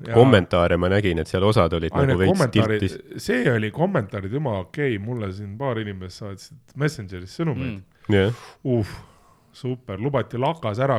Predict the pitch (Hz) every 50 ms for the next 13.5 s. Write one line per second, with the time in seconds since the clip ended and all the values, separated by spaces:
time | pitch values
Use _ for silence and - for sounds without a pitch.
0 | 98 104 101 101 - - 95 85 - - 95 95 - 92 95 92 92 101 113 117
1 | 113 - - 131 160 160 113 92 117 107 107 107 - 117 120 151 185 196 202 208
2 | 208 175 - - - - - - - - - 185 233 247 170 180 233 277 311 294
3 | 196 - 156 135 123 - - 117 - - _ _ _ _ _ _ _ _ _ _
4 | _ - - - 185 208 262 - - - 101 104 143 180 208 214 208 208 233 247
5 | 254 269 311 330 320 311 247 175 - - - 117 107 - 110 107 101 95 90 95
6 | 131 123 151 208 226 226 170 123 117 123 123 117 117 - 143 185 220 - - -
7 | - - 120 117 156 185 185 151 123 117 - - 139 147 143 127 104 110 117 110
8 | 110 107 - - 143 107 104 98 95 104 113 - - _ _ - - _ _ _
9 | _ _ _ _ _ _ _ 143 165 202 185 196 - 127 113 117 117 117 131 143
10 | - - 123 113 107 104 104 - - - 151 190 196 208 208 202 196 196 190 165
11 | 135 127 135 170 175 160 127 107 98 87 87 101 101 98 101 113 - - - -
12 | 80 65 - - 107 113 117 117 - - - - - 170 170 - - 202 240 208
13 | - - 147 139 - - 202 285 311 311